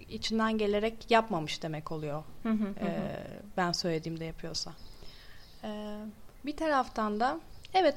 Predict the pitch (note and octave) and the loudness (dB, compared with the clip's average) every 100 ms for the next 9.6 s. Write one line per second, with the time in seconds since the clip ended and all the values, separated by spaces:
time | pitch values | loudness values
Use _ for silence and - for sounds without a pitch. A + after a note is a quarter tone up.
0 | D4 C#4+ C#4 C#4+ C#4 C4+ C4+ C4+ C4 B3 | 6 6 8 8 10 8 6 6 4 0
1 | B3+ B3+ B3+ A#3 A3+ G#3+ A#3 - A#3 A3 | 0 2 2 4 4 4 0 2 2 4
2 | G#3+ F3+ D#3+ E3 E3+ E3 A3 G3 G3+ G3+ | 4 2 0 -2 -4 0 2 4 2 0
3 | - G3+ F#3+ F#3+ F#3 F3+ E3 D#3+ - D#4 | -2 -2 0 -2 -2 -2 -4 -6 -2 2
4 | C4 D#4 G#3+ G#3 - C#4 C4+ B3 B3+ B3+ | 6 6 4 2 2 2 4 6 6 6
5 | B3 A#3+ B3 A3+ A3+ A3+ A3 A3 A#3 A#3+ | 4 2 0 0 -2 -2 -2 0 0 0
6 | A#3 G#3+ G#3+ A3 G#3 G#3 G#3+ A3 F#3+ F#3 | 0 2 2 2 2 2 2 4 4 4
7 | F3 E3+ E3+ F3+ F3 - - - D#4+ D#4+ | 4 2 2 2 0 0 -2 2 6 8
8 | D4+ D4+ D#4 C4 G3 F#3 F3+ E3+ - F3 | 8 6 6 6 6 4 2 -4 -2 -2
9 | E3+ D#3+ D3+ D3 C#3 - | -2 -4 -6 -6 -6 -8